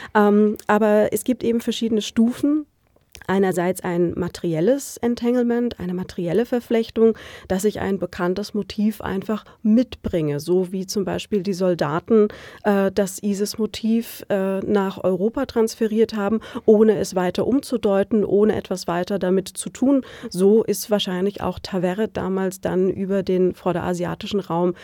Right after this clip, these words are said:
bis nach Kreta gekommen. Und dann gibt es aber solche, ähm,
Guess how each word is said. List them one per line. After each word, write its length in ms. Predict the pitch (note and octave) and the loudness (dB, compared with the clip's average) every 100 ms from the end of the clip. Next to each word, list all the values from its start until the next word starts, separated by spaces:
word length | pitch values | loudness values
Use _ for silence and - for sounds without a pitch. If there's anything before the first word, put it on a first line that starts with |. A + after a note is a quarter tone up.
| - - | -18 -4
bis 160 | A#3+ | -2
nach 180 | F3 F3 | -2 -6
Kreta 400 | - A3 C4 F#3 | 0 0 2 0
gekommen. 540 | D#3+ - - E3 A3+ D4+ - - - | -2 -4 0 4 2 0 -12 -18 2
Und 180 | A3+ G3+ | 2 4
dann 220 | G3 A#3 | 2 2
gibt 240 | A3+ - | 0 -4
es 160 | B3 - | -8 -4
aber 360 | G3 G3+ G#3+ | -4 0 0
solche, 640 | G#3 F#3+ G3 - G3+ F#3+ F#3+ | 2 2 0 0 2 2 2
ähm, 440 | F3+ E3+ E3 E3 | 2 2 2 0